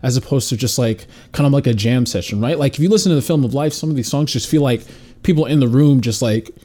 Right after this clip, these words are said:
letting it rip, doing whatever they're doing. This one's like, we're making a song featuring this person. Let's get it,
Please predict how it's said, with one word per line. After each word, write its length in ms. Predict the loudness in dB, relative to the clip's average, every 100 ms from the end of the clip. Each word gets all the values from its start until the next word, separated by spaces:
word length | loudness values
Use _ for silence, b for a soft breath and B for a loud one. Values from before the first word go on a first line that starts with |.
| b b b
letting 340 | 0 0 2 2
it 60 |
rip, 420 | 2 2 0 -2 -2
doing 200 | 2 4
whatever 240 | 4 2
they're 80 | 2
doing. 220 | 2 4
This 160 | 4 4
one's 180 | 2
like, 160 | 2 0
we're 100 | 2
making 320 | 2 2 0
a 60 | 0
song 580 | 0 0 2 2 0 -4 b b b b b -20 -20 -20 -20 -20 -14
featuring 460 | 0 0 2 0 2
this 180 | 2 2
person. 720 | 0 0 0 -2 -2 -2 -6 _ b b b _ _ _ _ _ _ _ _ _ -2
Let's 280 | 0 0
get 220 | -2 0 0
it, 180 | -2